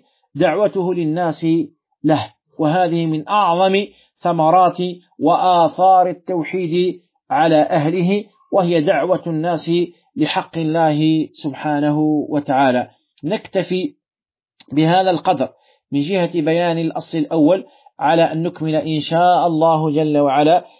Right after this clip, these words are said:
في الحصة القادمة الكلام عن الأصل الثاني، فنسأل الله جل وعلا أن يوفقنا لما يحبه ويرضاه.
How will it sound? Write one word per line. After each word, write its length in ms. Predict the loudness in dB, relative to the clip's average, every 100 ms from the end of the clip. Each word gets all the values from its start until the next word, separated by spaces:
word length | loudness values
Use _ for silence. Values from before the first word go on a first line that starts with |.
| _
في 320 | -2 -2 0
الحصة 440 | -4 -4 -8 -8 -6
القادمة 800 | -6 -2 2 2 4 2 2 0 -6 _ -6
الكلام 500 | -4 0 0 2 0
عن 220 | -2 -2 -2 -4 -4
الأصل 600 | -4 -4 -6 0 2 2 -2
الثاني، 480 | -4 -2 -2 -4 -12 _ -6
فنسأل 320 | -6 -6 -2
الله 460 | 0 2 2 2
جل 280 | 0 2 2
وعلا 540 | 2 2 2 2 2 -2 _ _ -8
أن 100 | -4
يوفقنا 680 | -2 -2 -6 -6 -4 -2 -2
لما 260 | -2 -2
يحبه 480 | -2 -4 -4 -4 -2
ويرضاه. 600 | 2 2 2 2 2 2